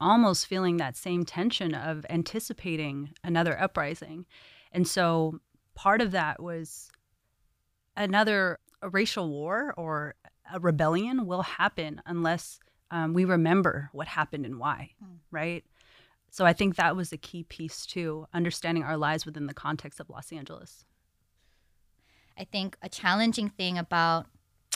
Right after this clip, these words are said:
Speaker 2: organizing in apeta, you know, A P I, Desi American Communities,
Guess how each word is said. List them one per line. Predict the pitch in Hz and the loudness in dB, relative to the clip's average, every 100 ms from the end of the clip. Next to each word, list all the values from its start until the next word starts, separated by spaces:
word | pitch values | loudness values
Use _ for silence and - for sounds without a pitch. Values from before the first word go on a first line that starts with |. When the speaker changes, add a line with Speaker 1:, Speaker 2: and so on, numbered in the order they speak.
| - _ _ | -10 _ _
Speaker 2:
organizing | 202 196 202 190 175 170 180 165 165 170 170 | 0 2 2 2 0 -2 -4 -6 -6 -8 -10
in | 175 156 151 170 170 - | -8 -8 -8 -10 -14 -14
apeta, | 180 - 202 185 170 160 175 - _ _ | -12 -10 -8 -4 -2 -2 -6 -12 _ _
you | 185 165 | -12 -8
know, | 151 151 | -8 -10
A | 156 160 | -14 -16
P | - 170 | -10 -6
I, | 147 147 151 - | -6 -6 -10 -14
Desi | - 156 160 | -16 -16 -14
American | 151 139 - | -14 -14 -16
Communities, | - 190 277 233 214 208 208 | -10 2 4 6 2 -4 -8